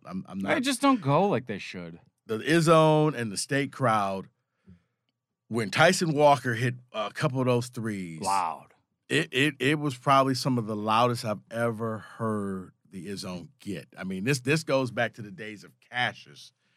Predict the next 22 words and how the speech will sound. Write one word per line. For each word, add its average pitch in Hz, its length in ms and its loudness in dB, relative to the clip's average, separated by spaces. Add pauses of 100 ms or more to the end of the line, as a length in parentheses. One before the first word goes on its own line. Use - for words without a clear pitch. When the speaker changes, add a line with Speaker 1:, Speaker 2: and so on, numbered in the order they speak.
Speaker 2:
Oh, 104 340 -2
that 101 140 -2
shot 117 240 -4
against 101 240 -6
Michigan, 107 380 -8
that's 98 200 -8
the 92 60 -18
loudest 90 380 -6
I've 98 160 -10
probably 87 280 -4
ever 92 220 -6
heard 95 140 -4
it 90 80 -8
on 85 140 -8
T 98 220 -8
V. 98 220 -2
Not, 95 300 -2
I 107 80 -2
wasn't 90 300 -4
there 101 160 -6
that 104 140 -4
game. 117 340 -4